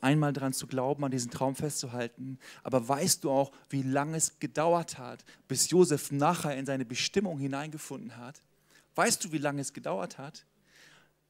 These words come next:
Dreizehn Jahre. Dreizehn Jahre. Dreizehn Jahre. Vielleicht geht es dir genauso, dass Gott vielleicht schon Dinge in dein Leben hineingesprochen hat.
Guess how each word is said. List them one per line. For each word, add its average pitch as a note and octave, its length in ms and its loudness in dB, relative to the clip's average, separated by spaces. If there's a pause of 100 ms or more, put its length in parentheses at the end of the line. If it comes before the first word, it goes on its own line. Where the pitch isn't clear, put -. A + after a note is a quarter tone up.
(120)
Dreizehn G3 600 4
Jahre. F#3+ 480 -6 (840)
Dreizehn E3 460 -2
Jahre. D#3+ 340 -8 (880)
Dreizehn G3 760 2 (100)
Jahre. C#3+ 680 -2 (3500)
Vielleicht F3+ 260 6
geht F#3 140 4
es D#3+ 80 0
dir F3 80 0
genauso, E3+ 400 2
dass D3+ 260 2
Gott D#3+ 160 0
vielleicht D#3 200 0
schon C#3+ 100 -2
Dinge C#3 180 2
in B2+ 60 2
dein D#3 280 -2
Leben C3+ 220 2
hineingesprochen A#2+ 680 -2
hat. A2 300 -10